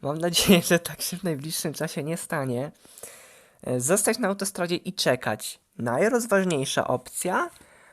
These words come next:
ale pod względem fabularnym najnudniejsza. E, po co wybierać? Najlepiej zabrać obie, no to memiczna trochę taka opcja, jeżeli chodzi o sam, sam, samo sformułowanie. E, rozdzielić się, czyli naj-, jeszcze bardziej, e,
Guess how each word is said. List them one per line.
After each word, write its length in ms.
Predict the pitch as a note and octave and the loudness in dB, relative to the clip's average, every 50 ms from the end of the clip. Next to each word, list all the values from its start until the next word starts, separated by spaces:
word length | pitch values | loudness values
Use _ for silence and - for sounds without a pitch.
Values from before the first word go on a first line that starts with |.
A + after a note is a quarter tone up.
| - - - | -20 -10 -4
ale 320 | - - - G3+ A#3+ B3+ | -2 0 2 2 2 2
pod 180 | B3 G#3+ G#3+ G3+ | 2 2 0 0
względem 540 | - - - G3 F#3+ G3 G3 G3+ F#3+ F3+ F#3+ | 0 0 2 2 2 2 2 2 0 0 0
fabularnym 800 | - F#3 F3 E3+ F3+ F#3 F#3 F3 F3+ F3+ F3 F3+ F3 E3+ E3 E3+ _ _ _ _ _ - | -2 -4 -2 0 0 2 4 4 2 2 0 0 0 -2 -2 -4 _ _ _ _ _ -2
najnudniejsza. 1000 | D3 D#3+ E3 F#3 F#3+ F#3+ F#3 E3 D#3 F3 E3+ C#3 G#2+ - - - - - - - _ _ _ _ _ _ - - - - _ _ _ - - | 2 2 4 4 4 2 2 0 0 0 0 0 0 -2 -6 -8 -12 -12 -12 -14 _ _ _ _ _ _ -20 -20 -20 -20 _ _ _ -8 -6
E, 240 | B2+ A#2+ A#2+ - - _ | -4 -4 -4 -6 -6 _
po 140 | - F#3 F#3+ | 2 2 2
co 180 | - - A3 F#3+ | 2 0 -2 0
wybierać? 480 | G3+ A3 G3 A3 G#3+ D#3+ - - - | 0 0 2 2 2 2 2 -2 -4
Najlepiej 300 | - A#2+ A#2+ C3 - A#2+ | -4 -4 -4 -4 -4 -6
zabrać 380 | B2 C#3 C3 C#3+ C#3+ C#3+ - _ - | -4 -4 -2 -2 -4 -6 -4 _ 0
obie, 260 | E3+ D#3+ D#3+ D#3 D3 | 0 2 0 -2 -2
no 100 | D3 C#3+ | -4 -4
to 120 | - F3 | -4 -4
memiczna 500 | F3 F3 F3+ F#3+ F#3+ F3 - - - A#2+ | -2 0 0 0 0 -2 -4 -6 -6 -6
trochę 220 | A#2+ B2 C#3+ D#3 A2+ | -6 -6 -8 -8 -8
taka 280 | - B2+ - - B2 | -8 -8 -8 -8 -8
opcja, 500 | B2 B2+ - - - - C3 C3+ C#3 C#3 | -8 -8 -10 -12 -10 -6 -4 -4 -4 -4
jeżeli 260 | C#3 C#3 C3+ C3+ C3+ | -6 -6 -6 -6 -8
chodzi 320 | C3 - C3+ B2+ C3 C3+ C3 | -6 -4 -4 -4 -2 -2 -2
o 60 | C3 | -2
sam, 280 | - - C3+ C3 C3+ C3+ - _ _ - | -2 -4 -6 -6 -6 -8 -12 _ _ -20
sam, 340 | - - - B2+ B2+ B2+ B2+ _ _ _ _ - _ _ _ _ _ - | -14 -8 -6 -6 -6 -6 -8 _ _ _ _ -20 _ _ _ _ _ -12
samo 340 | - - - C#3+ C3+ C3 | -6 -2 0 0 0 0
sformułowanie. 800 | B2+ - - - C3+ C3 C#3 C3 B2+ B2 B2 A#2+ C3 E3+ G#3+ A#3 - - - - - - - - _ _ _ _ _ _ _ _ _ - | -2 -4 -4 -4 -2 -2 -2 -2 -2 -2 -4 -4 -4 -4 -4 -6 -8 -14 -20 -20 -20 -20 -20 -20 _ _ _ _ _ _ _ _ _ 0
E, 140 | - C#3+ D3 | 2 4 6
rozdzielić 500 | F3 G3 G3+ F3+ F3+ C#3+ A#2+ A#2 A#2 - | 6 6 4 4 4 2 2 0 -2 -4
się, 120 | - G#2+ | -4 -4
czyli 220 | - - C3 B2+ C#3 | -4 -4 -4 -4 -2
naj-, 320 | C#3+ D3 D3+ D#3+ D#3+ - | -2 -2 -2 -2 -2 -4
jeszcze 480 | - - C#3+ G3 G#3+ G#3 - - - B2+ | -6 0 4 4 4 4 2 -2 -4 -2
bardziej, 520 | A2+ B2+ A#2 A2+ A#2+ B2+ - A#2+ A#2 - - | 0 0 0 0 0 0 0 -2 -2 -2 -2
e, 160 | - A#2 | -4 -4